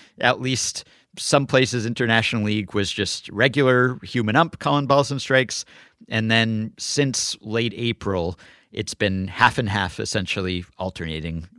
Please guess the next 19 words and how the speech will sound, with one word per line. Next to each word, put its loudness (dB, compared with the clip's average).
Weekdays, -4
we -8
get -6
the -6
full -6
A -2
B -2
S 4
system, 0
and -4
then -6
weekends, -6
we -8
get -6
the -10
challenge -8
system. -10
So 2
I'm 0